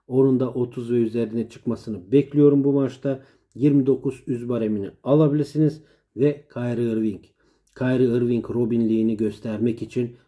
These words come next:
bu maçta da kendini kanıtlayacaktır ve yirmi dört sayı üstünde atacaktır. Onun da üst baremini kullanabilirsiniz. Dediğim gibi bu üçlüyü kullanırsanız beş gibi güzel orandan kazanma şansı elde edersiniz.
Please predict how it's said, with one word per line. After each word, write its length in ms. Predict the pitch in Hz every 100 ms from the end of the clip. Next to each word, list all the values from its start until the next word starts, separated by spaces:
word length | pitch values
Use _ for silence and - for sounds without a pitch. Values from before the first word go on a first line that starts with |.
| _ -
bu 100 | 117
maçta 360 | 113 107 113
da 120 | 113 -
kendini 440 | 113 104 107 104
kanıtlayacaktır 920 | - 123 120 117 113 120 110 - 107 - _ _ 107
ve 280 | 113 113 - _ _ _
yirmi 560 | 165 107 107 120 107 101
dört 200 | 113 107
sayı 260 | - 110 107
üstünde 440 | 107 107 104 107
atacaktır. 680 | 104 107 110 120 - 127 - -
Onun 320 | 120 117 120
da 240 | 113 110 -
üst 320 | 131 120 -
baremini 600 | 110 113 107 110 117 117 _ _ _
kullanabilirsiniz. 1000 | - 113 110 107 104 110 107 104 98 - _ _ _ _ 123
Dediğim 320 | 135 147 143
gibi 280 | 131 113 104
bu 140 | 151
üçlüyü 320 | 156 151 147
kullanırsanız 840 | 151 143 143 143 - 143 147 - -
beş 400 | 98 110 143 110
gibi 180 | 123 123
güzel 280 | 113 120 120
orandan 440 | 120 117 123 120
kazanma 480 | - 110 113 110 117
şansı 480 | - 110 107 131 120
elde 440 | 107 107 104 117 110
edersiniz. 600 | 101 107 104 98 87